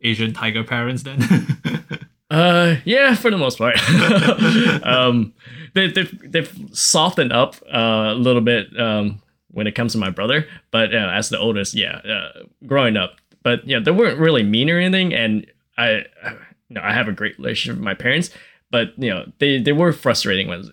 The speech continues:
Speaker 2: when I was a kid. But now that, like, as I, you know, older, I'm looking back, no, I really appreciate how, how they
Speaker 1: Mm.
Speaker 2: kinda instilled this,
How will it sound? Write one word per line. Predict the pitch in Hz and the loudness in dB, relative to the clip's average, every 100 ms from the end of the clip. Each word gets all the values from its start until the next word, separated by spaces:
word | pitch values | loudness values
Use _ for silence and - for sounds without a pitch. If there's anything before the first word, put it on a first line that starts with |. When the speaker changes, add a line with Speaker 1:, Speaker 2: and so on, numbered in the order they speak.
| _ | _
Speaker 2:
when | 110 | -6
I | 98 | -4
was | 87 - | -6 -12
a | |
kid. | - 107 - _ _ | -12 -12 -14 _ _
But | 113 113 | -4 0
now | 123 143 | 2 2
that, | 147 113 | 0 -4
like, | 113 92 - | -6 -6 -6
as | 123 110 | -6 -2
I, | 104 | -2
you | - 110 | -4 -10
know, | 85 - | -10 -2
older, | 131 131 120 | 0 2 2
I'm | 98 107 | 0 -2
looking | 110 104 | -4 -4
back, | 107 110 - | -4 -4 -6
no, | 82 | -8
I | 104 | -4
really | 107 151 139 | 0 2 2
appreciate | - 123 - 85 - | 0 -6 -6 -10 -8
how, | 104 104 | -4 -4
how | - - | -4 -2
they | 147 101 98 | 0 0 -2
Speaker 1:
Mm. | 110 | -10
Speaker 2:
kinda | 101 98 120 | -10 -8 -6
instilled | 107 - 117 104 101 | -8 -4 -2 -2 -2
this, | 98 - | -6 -10